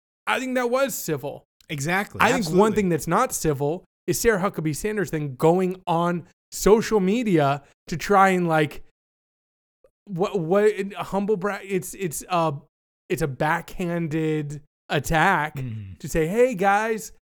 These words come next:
Speaker 1: I was, I walked the high road here,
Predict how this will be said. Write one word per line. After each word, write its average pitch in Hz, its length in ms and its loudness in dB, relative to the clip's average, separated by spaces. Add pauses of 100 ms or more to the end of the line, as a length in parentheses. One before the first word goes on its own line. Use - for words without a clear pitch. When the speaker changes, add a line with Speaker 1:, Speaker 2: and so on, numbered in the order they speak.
(260)
Speaker 1:
I 180 680 4 (340)
was, 156 600 2
I 180 120 6
walked 214 260 2
the 160 80 -2
high 196 200 2
road 151 280 2
here, 147 300 -2